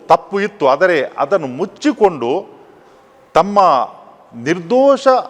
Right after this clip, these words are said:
ಆ ಒಂದು ಮುಖವನ್ನು ತೋರಿಸಿಕೊಂಡು ಹೋದರು. ಕೆಲವು ಬಾರಿ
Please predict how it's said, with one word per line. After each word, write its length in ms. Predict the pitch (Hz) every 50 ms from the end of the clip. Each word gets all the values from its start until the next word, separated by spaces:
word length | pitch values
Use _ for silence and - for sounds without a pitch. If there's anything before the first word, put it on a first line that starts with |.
| - - -
ಆ 100 | - 160
ಒಂದು 240 | - 190 185 165 147
ಮುಖವನ್ನು 500 | 139 147 170 - 247 254 240 214 190 170
ತೋರಿಸಿಕೊಂಡು 560 | - 180 185 180 170 - - 156 156 143 143
ಹೋದರು. 380 | 123 - 107 - - - - - _ _ _ - _ _ _ _ _ _ _ _ _ _ _ _ - - _ _ _ - - _ _ _ _ _ - - - - - - - - - - - - - - - _ _ _ _ _ _ _ -
ಕೆಲವು 220 | 196 226 247 247
ಬಾರಿ 500 | 208 247 240 233 220 202 180 156 143 123